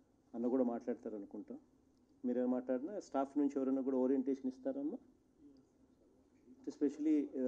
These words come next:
ఆ, formats ఏ, ఏ రకంగా ముందు ఏ, ఏ, ఏమేమి రకాలుగా తీసుకొని పోగలుగుతారు అనే దాని విషయాలు మీరు కూడా చెప్తే కూడా బాగుంటుంది అన్న. అంటే short discussion అనే దా-, అనేది ఏమిటి, ఆ, lengthy discussion అంటే ఏమిటి,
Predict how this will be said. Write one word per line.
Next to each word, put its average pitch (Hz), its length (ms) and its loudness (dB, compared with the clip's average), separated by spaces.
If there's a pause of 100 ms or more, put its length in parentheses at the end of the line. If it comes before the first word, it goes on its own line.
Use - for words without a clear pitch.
(140)
ఆ, 127 40 -6
formats 131 760 -2
ఏ, 123 200 -2
ఏ 127 140 2
రకంగా 127 420 0
ముందు 120 320 -2
ఏ, 123 400 0
ఏ, 123 320 0
ఏమేమి 131 280 4
రకాలుగా 120 440 -2
తీసుకొని 113 420 -6
పోగలుగుతారు 107 600 -4
అనే 107 100 -6
దాని 110 180 -6
విషయాలు 127 300 -2
మీరు 135 200 6
కూడా 139 140 2
చెప్తే 131 300 -4
కూడా 117 140 -2
బాగుంటుంది 92 500 -16
అన్న. 101 100 -12
అంటే - 720 -10
short 123 340 2
discussion 127 500 0
అనే 117 200 2
దా-, 113 240 -2
అనేది 117 300 0
ఏమిటి, 113 460 -4 (800)
ఆ, 110 260 -6
lengthy 120 320 4
discussion 123 500 0
అంటే 120 260 -2
ఏమిటి, 117 540 0